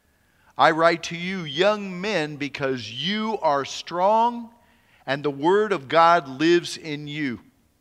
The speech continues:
and you have overcome the evil one.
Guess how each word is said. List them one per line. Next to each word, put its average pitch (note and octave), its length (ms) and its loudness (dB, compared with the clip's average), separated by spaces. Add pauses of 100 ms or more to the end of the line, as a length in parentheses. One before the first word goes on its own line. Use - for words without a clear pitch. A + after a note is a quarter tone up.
(580)
and C#3+ 240 -2
you G#3+ 260 2
have D#3+ 220 -2
overcome F3+ 1040 0 (200)
the C3+ 100 -6
evil D3 360 -4
one. E2+ 240 -14